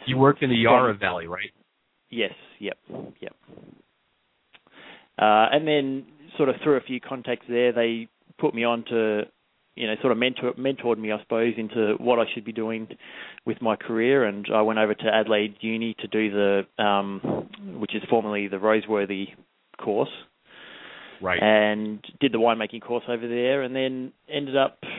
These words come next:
Speaker 2: uh, working in the Barossa for a little bit. Then
Speaker 1: Great place, by the way.
Speaker 2: um, oh, yeah, it's beautiful.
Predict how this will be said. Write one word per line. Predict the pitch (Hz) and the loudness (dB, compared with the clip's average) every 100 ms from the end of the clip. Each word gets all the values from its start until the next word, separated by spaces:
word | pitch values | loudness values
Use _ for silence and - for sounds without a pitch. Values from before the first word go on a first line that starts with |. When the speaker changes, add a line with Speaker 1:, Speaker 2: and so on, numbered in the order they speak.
| - - - _ - - | -14 -16 -20 _ -10 -2
Speaker 2:
uh, | 120 120 | 0 2
working | 117 135 131 120 | 2 2 0 -8
in | 113 | -8
the | |
Barossa | 107 120 131 - 147 - | -2 -2 -2 -2 -6 -2
for | 135 | -2
a | 131 | 2
little | 139 143 | 2 2
bit. | 202 - - _ - - - _ _ _ _ _ _ _ _ _ - - - - - - | -2 -4 -16 _ -18 -18 -18 _ _ _ _ _ _ _ _ _ -20 -20 -20 -20 -20 -4
Then | 117 127 123 120 117 110 | 2 2 2 -4 -6 -2
Speaker 1:
Great | 110 127 123 | 4 4 2
place, | 120 117 | -4 0
by | 104 | 0
the | 104 107 | 0 0
way. | |
Speaker 2:
um, | 110 104 104 - - _ _ - | -4 -8 -14 -20 -20 _ _ 2
oh, | 113 104 | 4 4
yeah, | 104 101 | 2 -2
it's | - | -6
beautiful. | 107 107 - | -10 -10 -10